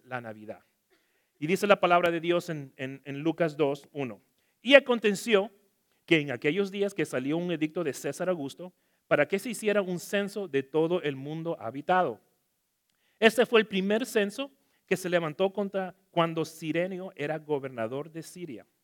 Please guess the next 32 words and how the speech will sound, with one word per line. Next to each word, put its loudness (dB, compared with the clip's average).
Y -6
todos 0
se -6
dirigían -6
a -8
inscribirse -6
en -8
el -14
censo, -12
cada -6
uno -10
a -4
su -14
ciudad. -8
Y -2
también -2
José -6
subió -6
de -4
Galilea, -4
de -10
la -2
ciudad -8
de -6
Nazaret, -6
a 6
Judea, 0
a -16
la 0
ciudad -4
de 0
David, -2